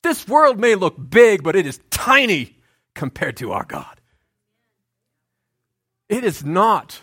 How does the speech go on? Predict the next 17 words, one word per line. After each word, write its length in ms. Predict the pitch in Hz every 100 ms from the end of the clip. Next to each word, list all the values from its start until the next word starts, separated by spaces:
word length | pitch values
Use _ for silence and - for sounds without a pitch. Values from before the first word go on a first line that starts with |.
| -
me 280 | 139 165
versus 420 | 147 143 135 127 113
the 100 | 123
world. 460 | 131 139 104 85 _ _ -
It 140 | 202
is 140 | 127
God 360 | 120 180 185 165
has 140 | 143
overcome 800 | 131 113 - - - 208 151 104 - _
the 80 | 156
world. 340 | 139 139 98 _ _ _ _ _ _ -
I'm 220 | 165 226
with 120 | 226
him. 260 | 240 240 151 _ _ _ _ _ _ -
I'm 120 | 254
with 120 | 240
him. 260 | 254 240